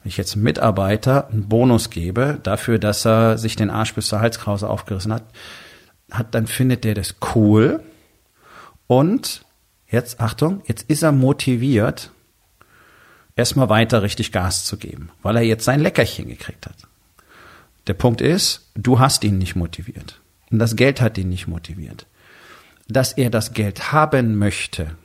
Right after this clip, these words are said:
und dass er sich in diesem Moment, weil er nichts anderes bekommt, und das ist ein großes Problem von Arbeitnehmern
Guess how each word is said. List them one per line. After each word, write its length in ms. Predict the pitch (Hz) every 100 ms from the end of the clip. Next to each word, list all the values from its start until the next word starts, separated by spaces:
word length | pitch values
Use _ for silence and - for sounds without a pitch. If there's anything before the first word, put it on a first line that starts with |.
| _ - - _ -
und 500 | 170 175 254 - 120
dass 140 | 113
er 240 | - 123
sich 260 | 123 127 -
in 140 | 113
diesem 240 | 113 127 127
Moment, 440 | 110 101 107 143
weil 200 | 110 127
er 60 | 123
nichts 360 | 135 151 -
anderes 340 | - 139 131 -
bekommt, 400 | 117 143 139 104
und 60 |
das 120 | 98 104
ist 40 |
ein 60 | 107
großes 320 | 131 - -
Problem 460 | - 90 107 110
von 180 | - 101
Arbeitnehmern 760 | 95 95 92 92 95 92 107